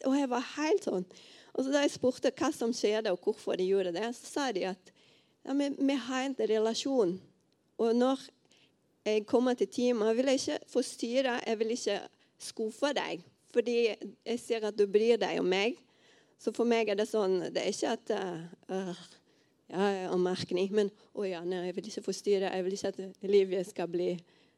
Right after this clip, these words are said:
skuffet", sant? Så det å bygge relasjon med personer, det gjør så mye i andre områder også, på arbeidsplassen. Eh, og det gjorde at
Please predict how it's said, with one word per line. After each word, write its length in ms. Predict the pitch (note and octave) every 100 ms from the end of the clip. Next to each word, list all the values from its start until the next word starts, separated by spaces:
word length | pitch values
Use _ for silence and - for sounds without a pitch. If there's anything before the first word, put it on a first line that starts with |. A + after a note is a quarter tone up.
| _ - G3+
skuffet", 420 | - F#3 F3+ -
sant? 320 | A3+ A#3+ - - - _ _ -
Så 200 | B3+ A#3+ -
det 200 | A3 D4+
å 120 | D#4
bygge 380 | A3+ C#4 C#4+ C#4+
relasjon 520 | A#3+ G#3 G#3+ C4 B3 A3
med 140 | G#3+
personer, 720 | A3+ - C#4+ C4 G3+ G3 C4
det 200 | A#3+ A#3
gjør 160 | B3+ C#4
så 160 | - B3+
mye 400 | B3+ C4 C4 - -
i 80 | A#3+
andre 400 | G#3+ G3+ A#3 G4
områder 560 | B3 G#3 F3+ F3+ F3+ F3
også, 400 | - E3 - - -
på 80 | F#3+
arbeidsplassen. 800 | E3+ F#3+ F3 - F#3 - - - _ _ - - - -
Eh, 400 | - B3+ B3+ A#3+ A#3 - -
og 80 | B3
det 180 | D4+ E4+
gjorde 320 | D4 F4 E4
at 220 | B3 -